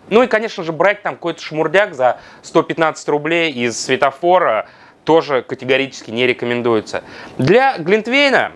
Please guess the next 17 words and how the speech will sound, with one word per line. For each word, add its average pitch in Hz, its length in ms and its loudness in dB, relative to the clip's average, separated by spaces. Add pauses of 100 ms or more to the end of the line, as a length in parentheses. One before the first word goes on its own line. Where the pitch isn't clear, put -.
я 214 200 2
сегодня 214 380 0
вот 196 160 0
не 175 100 0
буду 247 260 2
там 151 200 0
как-то 147 260 -4
вот 135 140 -6
много 165 320 2
чего 160 180 2
показывать, 147 640 0
действий, 220 540 -2 (180)
а 214 100 4
просто 269 320 0
расскажу 208 480 -2
основные 165 480 -2
правила, 208 560 0